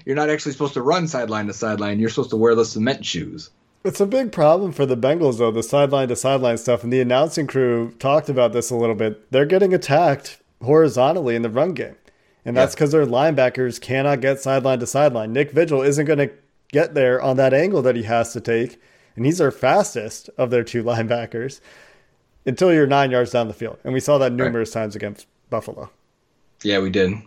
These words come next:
Speaker 1: Next question's from Alex Grigsby. Alex, welcome back to the show. He's, he wants us to rank the starting O-line from best to worst. And I think we can take some liberties here with who the, uh,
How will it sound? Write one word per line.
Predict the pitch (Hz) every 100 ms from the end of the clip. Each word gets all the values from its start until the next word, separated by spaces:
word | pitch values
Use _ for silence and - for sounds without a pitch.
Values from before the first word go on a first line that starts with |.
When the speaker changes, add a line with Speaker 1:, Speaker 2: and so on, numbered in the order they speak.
| _ _ _ _ _ _ _ -
Speaker 1:
Next | 110 120 -
question's | - 147 143 135
from | 143 139
Alex | 143 160 151 -
Grigsby. | 160 160 143 147 131
Alex, | 131 131 - -
welcome | - 117 117
back | 110 107 104
to | 107
the | 98
show. | - 143 131 107
He's, | 127 127
he | -
wants | 208 277 220
us | 214
to | 156
rank | 120 147 196 220 - -
the | 117
starting | - 175 180 190 185
O-line | 196 185 151 131 127 127 127 _
from | - 107
best | 104 123 123 - - _ -
to | 120
worst. | 113 123 110
And | 123
I | 127
think | -
we | 170
can | 151 135
take | 135
some | 120 113
liberties | 139 123 104
here | 113 107
with | 104
who | 120 113
the, | 110 107
uh, | 107 107 104